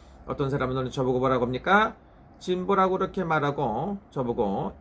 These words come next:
여당이라고 말하는 게 아니고 반대쪽으로 얘기하는 사람도 있어요.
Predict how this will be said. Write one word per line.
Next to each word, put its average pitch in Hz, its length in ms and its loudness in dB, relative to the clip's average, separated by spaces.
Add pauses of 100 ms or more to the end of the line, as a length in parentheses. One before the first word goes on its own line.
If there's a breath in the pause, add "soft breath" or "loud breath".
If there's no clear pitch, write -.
(140)
여당이라고 196 720 4
말하는 123 1040 0
게 160 80 4
아니고 220 380 6
반대쪽으로 143 520 -4
얘기하는 120 260 -4
사람도 107 240 -8
있어요. 95 300 -10